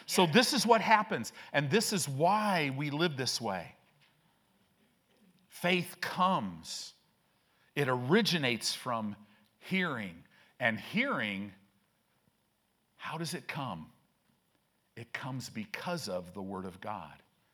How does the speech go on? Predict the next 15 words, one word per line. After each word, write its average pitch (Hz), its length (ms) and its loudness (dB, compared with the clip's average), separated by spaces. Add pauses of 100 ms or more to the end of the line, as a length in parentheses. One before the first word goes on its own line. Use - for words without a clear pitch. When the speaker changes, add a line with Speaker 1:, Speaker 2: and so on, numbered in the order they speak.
(420)
Speaker 1:
Why 147 320 0
can 185 260 -4
you 147 200 -4
hear 139 340 -6
tonight? 104 480 -6 (1800)
Well, 113 160 -6
you 143 160 -2
could 180 180 0
only 175 260 0
hear 143 480 -4
if 110 160 -4
I'm 127 200 0
preaching 123 440 -6
the 104 80 -6
word. 143 340 -10